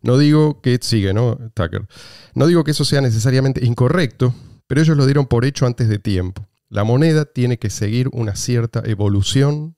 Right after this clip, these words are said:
natural a través del mercado. Y puedes darte cuenta de esto si lees a Karl Menger." Aclaro, Karl Menger es fundador, considerado fundador de la Escuela Austríaca de Economía.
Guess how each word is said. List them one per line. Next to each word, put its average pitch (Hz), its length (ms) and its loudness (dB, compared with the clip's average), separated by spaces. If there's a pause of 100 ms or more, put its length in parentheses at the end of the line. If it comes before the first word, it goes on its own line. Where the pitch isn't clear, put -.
natural 135 720 0
a 120 80 -4
través 110 380 0
del 110 140 -2
mercado. 104 540 -2 (1040)
Y - 80 -8
puedes 147 480 0
darte 131 300 0
cuenta 117 380 2
de 131 120 2
esto 139 200 0
si 113 160 0
lees 117 260 0
a 113 60 -2
Karl 120 300 -2
Menger." 107 520 -2 (920)
Aclaro, 95 360 -2
Karl 95 180 -4
Menger 98 280 -2
es - 200 -10 (320)
fundador, 104 520 0
considerado 101 420 -2
fundador 98 380 0
de 95 60 0
la 92 80 -4
Escuela 95 240 -2
Austríaca 92 360 -4
de 90 60 -4
Economía. 90 360 -8